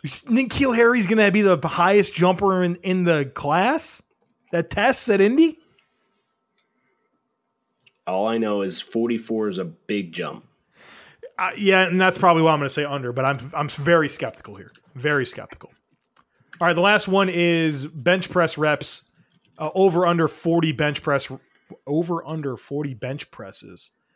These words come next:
Speaker 1: uh, for the most bench presses by any player at the twenty nineteen N F L Scouting Combine.
Speaker 2: Joseph,
Speaker 1: So will anybody get
Speaker 2: Joseph,
Speaker 1: over forty?
Speaker 2: Joseph, Joseph, Joseph.
Speaker 1: Yeah, yeah, yeah.
Speaker 2: I have the list of the best vertical jumps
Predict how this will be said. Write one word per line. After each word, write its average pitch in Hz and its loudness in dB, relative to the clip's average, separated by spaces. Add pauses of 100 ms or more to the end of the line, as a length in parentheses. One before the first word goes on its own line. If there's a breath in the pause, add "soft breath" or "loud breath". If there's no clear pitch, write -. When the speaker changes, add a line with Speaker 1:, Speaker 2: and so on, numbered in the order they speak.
(240)
Speaker 1:
uh, 120 -10
for 147 -4
the 139 -4
most 160 0
bench 151 -6
presses 123 -8
by 127 -8
any 160 -4
player 123 -8 (360)
at 139 -8
the - -18
twenty 160 -4
nineteen 143 -4
N 127 -8
F 123 -12
L 113 -10
Scouting - -14
Combine. - -16
Speaker 2:
Joseph, 113 -2
Speaker 1:
So 127 -4
will 143 -4
anybody 175 2
get 147 0
Speaker 2:
Joseph, 110 0
Speaker 1:
over 90 -10
forty? 107 -6
Speaker 2:
Joseph, 90 -8
Joseph, - -10
Joseph. - -14 (400)
Speaker 1:
Yeah, 113 -16 (180)
yeah, - -20 (140)
yeah. - -20
Speaker 2:
I 117 -2
have 143 -4
the 131 -2
list 123 -2
of 104 -4
the 101 -4
best 123 -6
vertical 113 -4
jumps 98 -6